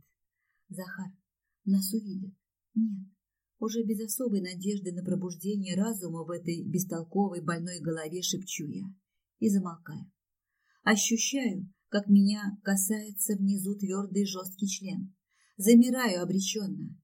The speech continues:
и позволяю уложить ногу на широченное плечо. Захар наклоняется, ложится на меня полностью, смотрит жестко через паутину фатина.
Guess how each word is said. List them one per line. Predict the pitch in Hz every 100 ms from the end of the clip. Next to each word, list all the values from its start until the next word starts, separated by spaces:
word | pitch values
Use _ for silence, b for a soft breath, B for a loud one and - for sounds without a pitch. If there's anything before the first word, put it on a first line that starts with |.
| _ _
и | 277 277
позволяю | 247 208 196 190 196 226 233 226 -
уложить | 196 196 190 185 185
ногу | 170 202 196 208 202
на | 190
широченное | 190 190 160 156 180 165 165 165
плечо. | 160 156 - 190 196 _ _ _ _ _ _ _ _ _ _ _
Захар | 185 196 196 196
наклоняется, | 190 196 202 196 - - - - _ _ _
ложится | 208 208 214 226 185
на | 160
меня | 160 156 165
полностью, | 156 143 151 - - 123 - _ _
смотрит | - 214 214 208 202
жестко | 190 226 202 - 160
через | 175 165 -
паутину | 170 170 190 180 180
фатина. | 190 190 214 190 -